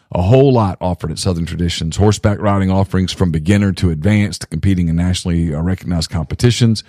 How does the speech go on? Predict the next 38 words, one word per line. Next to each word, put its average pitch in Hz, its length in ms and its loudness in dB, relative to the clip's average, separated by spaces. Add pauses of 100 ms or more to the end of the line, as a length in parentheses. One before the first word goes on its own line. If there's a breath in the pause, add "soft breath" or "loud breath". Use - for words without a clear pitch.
(340 soft breath)
It's - 120 -8
also 101 400 2
a, 85 180 0
uh, 80 120 -2
great 101 420 2
venue 95 520 2
for 82 260 -2
events 101 480 2 (500)
and 85 280 -2
things 98 260 2
of 87 100 0
that 95 160 0
nature. 107 300 0
So - 200 -2
get 90 180 2
in 98 100 4
touch 92 220 2
with 92 80 -10
them 90 120 0
on 85 120 -2
Facebook 92 440 -2
or 90 100 -2
Instagram 87 520 -2
at - 80 -8
Southern 92 340 0
Traditions 87 680 -2
Farm. 95 440 -2 (1040)
Would 101 120 2
you 95 60 2
like 90 120 -2
some 82 120 -8
peace 107 200 2
of 80 100 -6
mind 110 380 2
knowing 87 280 2
that 80 140 -4
your 87 140 0
roof 143 380 2